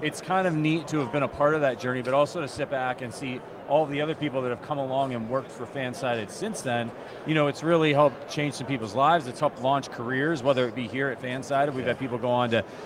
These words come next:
C B S, N B C Sports, E S P N, w-, to work for professional sports teams.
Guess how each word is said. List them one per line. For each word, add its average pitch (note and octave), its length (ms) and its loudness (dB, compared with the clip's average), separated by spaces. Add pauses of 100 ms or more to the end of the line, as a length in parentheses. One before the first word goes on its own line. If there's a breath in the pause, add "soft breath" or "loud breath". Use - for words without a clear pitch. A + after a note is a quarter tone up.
(140)
C C3 260 0
B D3+ 200 6
S, C#3+ 340 6
N A2+ 140 0
B C3+ 120 0
C D3 220 -2
Sports, C#3 600 6
E B2+ 140 2
S C#3 180 6
P D3+ 200 -2
N, D3+ 400 6
w-, B2+ 180 -8
to C3+ 120 -4
work C#3 280 2
for C#3+ 140 2
professional D#3 540 0
sports F3 340 0
teams. A#2+ 180 -2